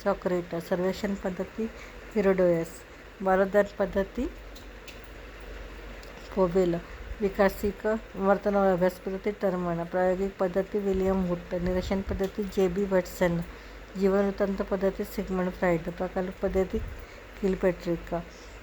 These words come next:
विशिष्ट रचनावादी पद्धती जॉन डोई. बोधात्मक संरचना सिद्धांत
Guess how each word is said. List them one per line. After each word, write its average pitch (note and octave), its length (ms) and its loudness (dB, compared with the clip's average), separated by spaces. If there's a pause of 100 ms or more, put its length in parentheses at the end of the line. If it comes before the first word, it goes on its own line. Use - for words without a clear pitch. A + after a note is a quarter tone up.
(300)
विशिष्ट G3 600 0
रचनावादी F#3+ 800 2
पद्धती G3 500 0
जॉन F#3 420 2
डोई. F3 240 0 (460)
बोधात्मक G3 440 4
संरचना F#3+ 460 -2
सिद्धांत F#3+ 560 -2